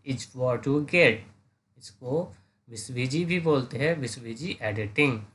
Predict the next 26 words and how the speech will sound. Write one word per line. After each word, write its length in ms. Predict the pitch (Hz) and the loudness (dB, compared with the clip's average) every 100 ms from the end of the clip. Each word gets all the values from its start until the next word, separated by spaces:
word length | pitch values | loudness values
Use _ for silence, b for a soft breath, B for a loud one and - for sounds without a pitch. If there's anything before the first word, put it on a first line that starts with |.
| _ _ _ _ _ _ _ - | _ _ _ _ _ _ _ -18
तो 60 | 123 | -6
जो 180 | 123 | -4
मॉडर्न 460 | 113 120 127 135 190 | -2 2 4 4 4
वर्ड 220 | 202 202 | 6 4
प्रोसेसर 640 | 208 202 196 190 - 196 156 | 4 -2 0 -2 0 0 2
है, 260 | 165 165 | 2 4
उसके 440 | 160 143 - 151 147 | 2 -4 0 2 2
बहुत 400 | 127 123 147 160 | 0 0 2 4
सारे 260 | 160 165 | 6 6
एडवांटेज 580 | 165 160 160 156 160 156 | 6 6 4 4 0 2
है। 60 | 151 | -2
उसमें 320 | 156 - 127 | -2 -4 -6
सबसे 420 | - 156 151 - | -4 -4 -4 -4
ज़्यादा 360 | 165 160 156 160 | 2 4 4 2
एक 220 | 139 - | -2 -6
मेन 360 | 123 131 160 170 | -2 2 2 2
जो 200 | 170 160 | 0 2
एडवांस 440 | 135 131 139 135 | 0 0 -4 -2
से 120 | - | -2
डाला 400 | 143 127 117 127 | -2 -2 -4 -6
गया 200 | 123 120 | -8 -8
है, 140 | 113 156 | -2 -2
उसको 240 | 135 - | -2 -8
बोला 200 | 117 113 | -18 -20
जाता 460 | 113 117 - 131 190 | -20 -20 -20 -10 -6
है 160 | 214 | -6